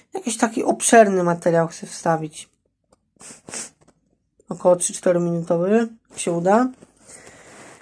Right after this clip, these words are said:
Jak się uda, to może wleci materiał z Nakła kolejowy, bo może będę w tym tygodniu w Nakle, ale nie obiecuję.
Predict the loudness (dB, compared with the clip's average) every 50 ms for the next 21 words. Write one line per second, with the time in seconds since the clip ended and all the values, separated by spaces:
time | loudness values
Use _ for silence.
0 | -4 2 6 6 6 6 4 4 6 8 8 8 10 8 6 6 6 6 8 10
1 | 10 8 8 8 6 6 6 6 4 2 2 2 2 2 4 4 4 6 6 6
2 | 6 4 4 2 2 0 0 -2 0 2 2 2 2 0 0 -2 0 2 4 4
3 | 6 6 6 4 2 0 2 2 2 2 2 0 0 0 -2 -2 -2 -2 -2 -2
4 | -2 -4 -4 -6 -8 -8 -8 -10 -8 -8 -8 -4 0 0 0 0 0 -4 -4 -4
5 | -6 -6 -4 -4 -4 -4 -4 -4 -6 -6 -4 -2 0 0 0 -2 -2 -4 -4 -4
6 | -4 -6 -8 -8 -8 -4 0 2 4 4 4 4 2